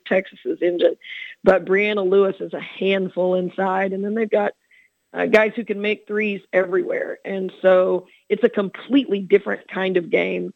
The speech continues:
than the Texas game. You know, I felt like offensively against Texas, we were able to recognize where we could get an advantage and, um, and manipulate our offense to, to be able to exploit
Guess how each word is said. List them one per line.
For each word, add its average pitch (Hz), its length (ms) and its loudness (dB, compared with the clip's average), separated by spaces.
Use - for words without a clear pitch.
than 180 140 2
the 165 80 0
Texas - 440 -4
game. 147 280 -6
You 170 100 0
know, 185 100 8
I 170 60 2
felt 190 240 -2
like 185 200 -2
offensively 190 760 -6
against 180 340 -6
Texas, 185 440 -4
we 190 120 4
were 180 180 2
able 180 300 2
to 175 120 -6
recognize 185 680 0
where 180 160 4
we 175 80 2
could - 180 -10
get 175 140 2
an 175 100 -6
advantage 180 580 -2
and, 170 380 2
um, 170 500 -4
and 185 300 -4
manipulate 196 920 4
our 180 340 -2
offense 180 360 -8
to, 185 220 -10
to 185 120 -10
be 180 220 -2
able 180 180 -2
to 175 140 -4
exploit 180 600 2